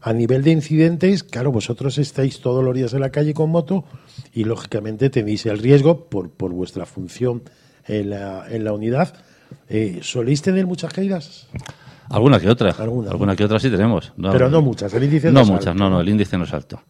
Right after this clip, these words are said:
Speaker 2: Además, llevamos mucho tiempo sin tener, eh, no sé, antiguamente, bueno, hace unos años hubo algún que otro fallecido,
Speaker 1: Sí.
Speaker 2: pero, eh,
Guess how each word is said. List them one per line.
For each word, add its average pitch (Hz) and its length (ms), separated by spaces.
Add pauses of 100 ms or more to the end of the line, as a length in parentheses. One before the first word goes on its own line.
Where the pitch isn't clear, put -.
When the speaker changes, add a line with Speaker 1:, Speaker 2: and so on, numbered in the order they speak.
(200)
Speaker 2:
Además, 90 220
llevamos 95 220
mucho 95 200
tiempo 98 240
sin 90 120
tener, 95 380 (400)
eh, 87 720
no - 760
sé, - 300 (120)
antiguamente, 101 720 (400)
bueno, 87 360
hace - 220
unos 95 180
años 98 260
hubo 95 120
algún 92 200
que 95 100
otro 90 180
fallecido, 107 560 (100)
Speaker 1:
Sí. 101 120 (300)
Speaker 2:
pero, 139 360
eh, 104 540